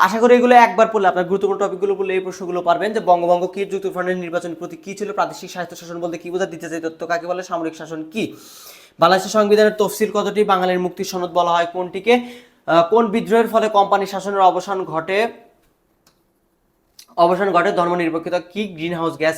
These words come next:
কি, ফরায়েজি আন্দোলন কি? তেসরা জুন পরিকল্পনা কি, মোহামেডান লিটারি সোসা-, সোসাইটির প্রতিষ্ঠাতা করেন, প্রতিষ্ঠা করেন কে, আঠারোশো একষট্টি সালে ভারত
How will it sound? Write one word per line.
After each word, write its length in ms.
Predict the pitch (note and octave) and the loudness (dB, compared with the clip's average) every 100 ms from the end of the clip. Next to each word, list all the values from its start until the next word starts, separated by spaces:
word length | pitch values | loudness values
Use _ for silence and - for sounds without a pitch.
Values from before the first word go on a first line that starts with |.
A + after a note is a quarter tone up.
| - | -6
কি, 100 | - A#3 | -8 -8
ফরায়েজি 460 | - F3+ D#3+ D3 | -2 0 2 0
আন্দোলন 380 | D3+ D3 D3+ A#3 A#3+ - - _ _ _ | -2 -2 -2 0 -2 -10 -20 _ _ _
কি? 120 | F#3+ - - _ _ _ _ | -2 -2 -8 _ _ _ _
তেসরা 280 | G3+ G#3+ A#3+ | 0 4 4
জুন 200 | A3 A3 G#3 | 4 0 2
পরিকল্পনা 380 | G#3+ G3+ F#3+ G3 | 2 2 -2 -4
কি, 180 | G3 A3 | -4 -6
মোহামেডান 460 | A3 F#3+ F3+ F#3 F#3 | -2 2 2 2 -2
লিটারি 260 | F#3 F#3 F#3 | -2 -2 -4
সোসা-, 400 | F#3+ F3 F#3 F3+ - - | -6 -4 -2 -4 -10 -14
সোসাইটির 380 | E3 F3 F3 E3 | -6 -4 -6 -10
প্রতিষ্ঠাতা 420 | E3 D#3+ F3 F3 | -12 -10 -6 -6
করেন, 320 | E3+ E3+ E3 E3 - | -2 0 0 -2 -8
প্রতিষ্ঠা 340 | F3 F#3 G3+ F#3+ | -10 -8 -6 -2
করেন 240 | E3 D#3+ | 0 0
কে, 200 | D#3 G#3 A3+ A3+ - | 2 6 8 6 -2
আঠারোশো 280 | E3 E3 | -6 -8
একষট্টি 240 | F3 E3+ E3+ | -12 -14 -12
সালে 180 | F3 E3 | -10 -2
ভারত 240 | C#3+ | 0